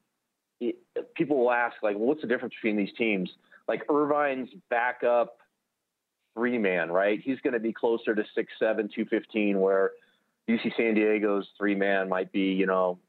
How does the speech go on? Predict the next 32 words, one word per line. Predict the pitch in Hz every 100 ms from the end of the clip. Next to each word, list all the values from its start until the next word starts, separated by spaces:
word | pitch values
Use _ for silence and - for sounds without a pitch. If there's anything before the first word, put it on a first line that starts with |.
| -
six | 101 - -
five, | 98 98 95 95 87 -
one | 98 95
ninety. | 90 90 85 82 92
So |
I | 98
think | 117 101
that's | 104 107
where | 98 92 - -
Irvine | 104 104 101 95
has | 98 92
the | 98
advantage. | 92 104 107 107 107 104 - _ _ - _
These | 117 113
teams | 117 101
might, | 107 104 104 -
or | - 90
probably | - 120 117 104 101 101
might, | 101 98 95
play | - 95
again | 92 101 98
for | 104
the | 90
Big | 95 95
West | 95 -
Championship | 104 95 - 101 95
out | 92
there | 98 95
at |
the | 92
Dollar | 98 92 92
Loan | 92 92